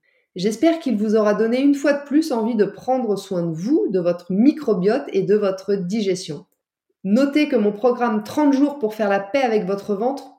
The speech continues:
peut vous accompagner sur ce chemin. Je vous mets le lien dans la description de l'épisode, mais vous pouvez aussi trouver toutes les informations utiles sur mon site internet. Pensez à transférer l'épisode à vos amis ou à le partager sur vos réseaux sociaux si vous en avez envie.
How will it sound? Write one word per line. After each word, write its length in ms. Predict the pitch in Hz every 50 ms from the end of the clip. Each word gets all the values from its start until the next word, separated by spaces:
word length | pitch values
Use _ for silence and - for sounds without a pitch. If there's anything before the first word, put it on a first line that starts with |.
| _
peut 100 | - 320
vous 220 | 311 269 262 240 240
accompagner 560 | 226 233 240 226 214 220 202 196 202 220 254
sur 180 | 247 - 202
ce 140 | - - 202
chemin. 400 | 196 - - 180 165 151 165 - _ _ -
Je 120 | 180 160
vous 80 | 185 226
mets 140 | 226 240 254
le 140 | 247 247 240
lien 220 | 233 240 240 233
dans 140 | 208 196 180
la 120 | 175 170
description 540 | 165 190 202 202 - - 214 - - 214 202
de 60 | 190
l'épisode, 540 | 190 180 180 - 180 170 190 220 262 370 - - _ _ _ _ _ -
mais 140 | 202 226 254
vous 180 | 240 262 220
pouvez 240 | - 240 220 226 214
aussi 220 | 208 202 - 285
trouver 460 | 277 - - 233 208 214 214 214 - -
toutes 220 | - 330 320 320
les 160 | 262 247 240 208
informations 580 | 220 220 - 226 214 208 214 208 - 208 196
utiles 400 | 208 214 208 - 277 285 349 311
sur 240 | - - - 254 226
mon 140 | 220 214 214
site 200 | 214 - 208 196
internet. 420 | 185 175 180 180 165 156 - - - _ _ _ _ _ _ _ _ _ _ _ _ _ _
Pensez 300 | - 262 277 269 - 349
à 80 | 349 320
transférer 480 | 320 - 269 254 254 - 247 220 220 214
l'épisode 420 | 220 208 - 233 214 240 226 208
à 80 | 196 185
vos 220 | 175 190 180 175
amis 240 | 170 175 226 311 - - -
ou 140 | 202 175 170
à 40 |
le 120 | 160 165 165
partager 440 | 185 180 - - 190 180 170 208 226
sur 220 | 208 - 180 160
vos 140 | 156 170 165
réseaux 240 | 165 170 165 175 170
sociaux 380 | - - 175 175 - - 285 -
si 160 | - - 247
vous 180 | 208 214 220 175
en 120 | 175 165
avez 200 | 170 160 156 156
envie. 280 | 151 165 180 214 302